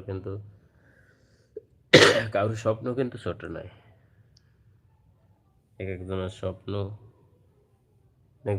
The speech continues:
বড়। সাকসেস হব, সফল হব কোনো একদিন, এই স্বপ্নটাই সকলেরই একই স্বপ্ন ভাই। আমি একটা যখন চ্যানেল খুলবো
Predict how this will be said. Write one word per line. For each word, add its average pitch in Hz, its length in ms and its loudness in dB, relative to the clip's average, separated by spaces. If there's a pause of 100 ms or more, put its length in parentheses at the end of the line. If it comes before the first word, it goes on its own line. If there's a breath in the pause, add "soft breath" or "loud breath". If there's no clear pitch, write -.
বড়। 92 220 -2 (1900)
সাকসেস 104 560 -4
হব, 110 140 -2 (100)
সফল 95 420 -2
হব 98 160 2 (360)
কোনো 90 260 -2
একদিন, 90 400 -4 (960)
এই 131 120 -6
স্বপ্নটাই 139 640 -4
সকলেরই 127 540 -4
একই 107 260 -4
স্বপ্ন - 280 -12 (180)
ভাই। 82 220 -12
আমি 92 200 -6
একটা 101 260 -8
যখন 95 300 -6
চ্যানেল 92 320 -4
খুলবো 90 360 -6